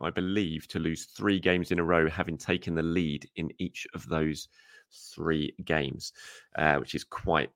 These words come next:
the stat. Um, not quite sure how they didn't get something out of that <laughs> game yesterday against Villa, though.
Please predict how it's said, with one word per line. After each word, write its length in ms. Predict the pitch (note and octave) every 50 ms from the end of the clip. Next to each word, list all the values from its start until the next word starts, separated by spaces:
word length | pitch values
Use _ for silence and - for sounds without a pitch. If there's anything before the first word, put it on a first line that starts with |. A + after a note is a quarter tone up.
| _
the 60 | -
stat. 520 | - - - - - - A2+ G#2+ G2 - - - - - - - _ -
Um, 220 | - D#2+ D#2+ D#2+ F#2
not 140 | G#2+ - -
quite 220 | - A2+ F2+ -
sure 180 | - - E2 D#2+
how 280 | - - G#2+ F#2+ F2
they 140 | D#2 D#2+ D#2+
didn't 260 | D2+ D2+ D2+ C#2+ A1+
get 140 | - - -
something 260 | - E2+ A#1+ A#1+ D2+
out 140 | D#2 - -
of 120 | G#2+ -
that 160 | - - - -
<laughs> 0 |
game 120 | - F2
yesterday 320 | D#2 - - D2+ D#2 D#2
against 300 | D2+ D2 D#2 D2+ C2+ -
Villa, 200 | - D#2+ D2+ D2
though. 160 | D2 D2+ D2